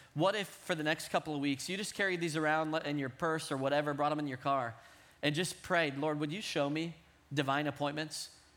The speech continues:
And, and if you, if you lead me in the right way, remember, I can't make God move. I'm not gonna force, I'm not gonna start speaking in the King James and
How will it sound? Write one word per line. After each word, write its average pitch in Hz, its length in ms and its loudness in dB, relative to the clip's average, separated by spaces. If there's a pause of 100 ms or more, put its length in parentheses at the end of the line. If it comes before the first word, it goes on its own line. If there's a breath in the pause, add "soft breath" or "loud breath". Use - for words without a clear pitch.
And, 151 140 2
and 156 140 2
if 151 140 0
you, 185 140 0
if 156 160 -2
you 190 120 -2
lead 185 200 0
me 180 80 0
in 170 60 0
the 160 60 0
right 165 180 4
way, 147 100 2
remember, 156 300 2
I 160 100 4
can't 180 280 -4
make 160 260 0
God 156 200 2
move. 123 280 -2
I'm 131 100 0
not 160 120 -2
gonna 165 120 -4
force, 160 380 -2
I'm 151 80 -4
not 156 80 -2
gonna 165 80 -6
start 160 240 -2
speaking 160 360 -2
in 147 60 0
the 143 60 0
King 156 240 -2
James 139 460 0
and 117 120 -4